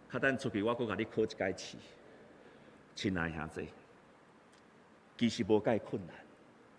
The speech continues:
你逐礼拜咧听牧师讲道，将一句啊、两句啊，甲记伫心内，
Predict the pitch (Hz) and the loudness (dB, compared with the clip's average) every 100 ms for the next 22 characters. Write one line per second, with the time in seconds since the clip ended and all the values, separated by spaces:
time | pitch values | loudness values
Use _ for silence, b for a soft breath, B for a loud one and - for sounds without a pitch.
0 | - - - - - - - 170 110 117 | -20 -20 -20 -20 -20 -6 4 4 8 10
1 | 151 104 127 - 101 101 87 117 117 113 | 10 8 6 6 6 4 -4 -6 -6 -6
2 | 110 98 90 - - - - B B B | -6 -6 -8 -10 -20 -20 -20 B B B
3 | B - 151 151 151 - 185 180 156 123 | B -2 0 0 -2 -2 2 4 4 2
4 | 117 - 165 143 127 - - - - - | 0 0 2 2 0 -6 -8 -20 -14 -4
5 | 175 110 101 - 98 95 92 | -2 0 -2 -4 -4 -4 -4